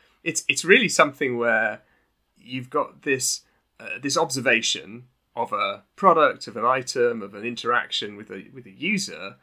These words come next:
which is indicative. It's an indication of there being some value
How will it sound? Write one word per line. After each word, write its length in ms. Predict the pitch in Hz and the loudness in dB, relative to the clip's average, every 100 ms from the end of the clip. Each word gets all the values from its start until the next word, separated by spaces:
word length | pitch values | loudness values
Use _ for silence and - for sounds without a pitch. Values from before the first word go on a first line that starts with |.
| _ _ _ _ | _ _ _ _
which 360 | 143 143 - 151 | -4 -4 0 2
is 580 | 131 127 127 123 - - _ - | 2 0 -4 -6 -8 -10 _ -6
indicative. 720 | 131 131 127 - - - _ _ _ | -4 -4 -8 -10 -12 -14 _ _ _
It's 220 | - - | -6 -6
an 80 | 131 | -6
indication 1120 | 139 143 139 - - 113 120 - 117 92 98 95 _ _ - | -6 -8 -8 -14 -10 -6 -2 -2 -2 -6 -10 -20 _ _ -6
of 400 | 113 104 101 - | -4 -2 -6 -8
there 200 | 107 101 | -8 -8
being 480 | 113 98 92 98 - _ _ | -10 -10 -12 -14 -20 _ _
some 440 | - - 151 147 135 | 0 4 4 4 2
value 680 | 143 123 113 113 127 220 | 4 4 4 0 -2 -6